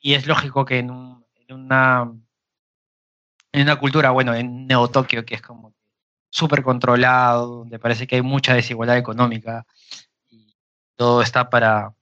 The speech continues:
hay mu-, hay mucho para pocos, pocos para mucho, para muchos, entonces como que, claro, o sea,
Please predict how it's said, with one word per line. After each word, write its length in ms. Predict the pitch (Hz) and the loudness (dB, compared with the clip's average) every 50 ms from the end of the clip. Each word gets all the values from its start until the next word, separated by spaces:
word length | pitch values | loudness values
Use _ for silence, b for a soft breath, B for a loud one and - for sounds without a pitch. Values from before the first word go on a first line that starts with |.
| _ _ | _ _
hay 120 | 127 131 | 0 0
mu-, 200 | 127 135 139 143 - | 0 0 -4 -6 0
hay 140 | 135 139 135 | 0 0 0
mucho 280 | 143 151 143 - 151 | 0 -4 -2 -2 0
para 200 | 123 127 120 117 | 2 2 2 2
pocos, 500 | 110 131 127 127 139 139 160 180 - _ _ _ _ _ _ _ _ _ _ _ _ _ _ _ _ _ _ _ _ _ | 2 0 -2 -2 -4 -8 -10 -10 -14 _ _ _ _ _ _ _ _ _ _ _ _ _ _ _ _ _ _ _ _ _
pocos 280 | - 120 123 123 113 | -8 0 0 0 2
para 180 | 120 123 113 110 | 2 2 2 2
mucho, 420 | 113 123 127 120 - 135 156 190 _ _ _ _ _ _ B B B B B B _ _ | 2 2 -2 -4 -6 -10 -16 -16 _ _ _ _ _ _ B B B B B B _ _
para 140 | _ 120 120 | _ -6 -6
muchos, 320 | 120 123 127 - 156 - - | -6 -6 -8 -10 -14 -16 -16
entonces 320 | 131 - 127 127 139 147 | -10 -8 -8 -6 -6 -6
como 240 | - 139 135 127 123 | -4 0 2 2 2
que, 240 | 123 123 120 123 _ | 0 -4 -6 -8 _
claro, 240 | - 110 - 135 | 0 2 2 2
o 20 | 127 | 2
sea, 340 | 123 147 135 123 123 123 | 4 2 2 2 0 -2